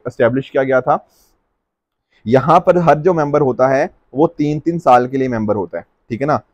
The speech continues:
जो फ़ोर्टी सेवन members हैं ना, उनकी कि-, term कितनी है? तीन साल। अगर सर मान लो एक country तीन साल के लिए member बन गई, तो क्या वो दोबारा बन सकती है? The answer is yes। तो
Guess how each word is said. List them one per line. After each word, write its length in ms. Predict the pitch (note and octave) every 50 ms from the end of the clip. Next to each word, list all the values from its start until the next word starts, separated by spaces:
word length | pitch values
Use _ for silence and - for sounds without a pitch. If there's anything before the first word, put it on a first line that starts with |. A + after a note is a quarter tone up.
| _ _ _
जो 80 | B2 B2+
फ़ोर्टी 220 | - C3 A#2 B2+
सेवन 220 | C3+ - C#3 C3+ C3+
members 300 | B2+ B2 B2+ B2+ B2+ C#3
हैं 60 | D3+
ना, 80 | E3
उनकी 140 | E3 D3+ D#3
कि-, 140 | C#3+ C#3+ B2 _ _ _ _
term 180 | C3 C3 C3+ C#3+
कितनी 280 | C#3+ C#3+ C3 C#3 C3+
है? 160 | C#3+ D3 F3+
तीन 480 | B3+ _ _ _ _ _ C3+ C3 A#2+ A2
साल। 240 | G#2+ - G2+ F2 F#2+ _ _ _ _ _ _ _ _
अगर 200 | C3+ D3+ F3 F#3
सर 120 | F3+ F#3+ F#3
मान 220 | F3 E3+ D#3 D#3
लो 300 | D#3 D#3+ F3 F3+ F#3 - _ D#3
एक 180 | D#3+ E3 E3
country 440 | - D3+ D3 C#3+ D3 D#3 D#3+ E3+ F3
तीन 280 | E3+ _ D#3 D3+ D3+ D3+
साल 200 | - D3+ D3+ D3+
के 80 | D#3
लिए 100 | D#3 D#3
member 260 | D3 C#3 C3 C3 C3+
बन 200 | B2+ B2+ B2+ B2+
गई, 160 | A#2 G#2+ G2 - _ _ _ _ _
तो 60 | E3
क्या 140 | D#3+ - E3
वो 100 | E3 F3+
दोबारा 300 | E3 C#3 B2+ A#2+ B2 C#3+
बन 140 | D3 D#3+ D#3+
सकती 320 | D#3 E3 D#3+ _ - E3+
है? 120 | F#3 G3 G3 _ _ _ _ B2+
The 120 | C#3+ C#3+
answer 220 | C#3+ C#3 - D#3
is 120 | D#3+ D#3 C3+
yes। 280 | B2 G#2+ G2 - - _ - _ _ _ _ _ _ _ _ _ _ _ -
तो 100 | D#3